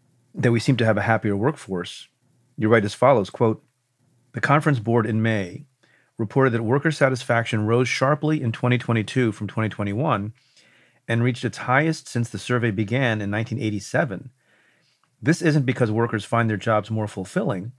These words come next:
but because their jobs are consuming less of their life." And then you say also, "Among the eighteen components of the survey, interest in work made the smallest contribution to this year's increased satisfaction.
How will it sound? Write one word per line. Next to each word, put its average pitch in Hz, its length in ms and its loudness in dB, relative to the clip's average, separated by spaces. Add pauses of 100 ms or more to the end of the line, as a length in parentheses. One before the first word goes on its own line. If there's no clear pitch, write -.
(460)
but 110 140 -2
because 117 260 0
their 110 100 0
jobs 127 400 2
are 123 80 -4
consuming 117 540 -2
less 113 260 -2
of 101 200 -6
their 101 160 -6
life." 101 420 -6
And 107 80 -8
then 127 80 0
you 131 80 0
say 104 160 -4
also, 113 420 -2 (600)
"Among 139 200 4
the 131 140 2
eighteen 156 300 2
components 127 480 0
of 104 80 -2
the 104 80 -6
survey, 98 480 -4 (560)
interest 156 360 2
in 117 140 2
work 110 360 0 (500)
made 120 160 2
the 104 80 -6
smallest 135 440 0
contribution 120 640 0
to - 100 -12
this 113 200 -4
year's 107 200 -2
increased 117 460 -4
satisfaction. 104 800 -6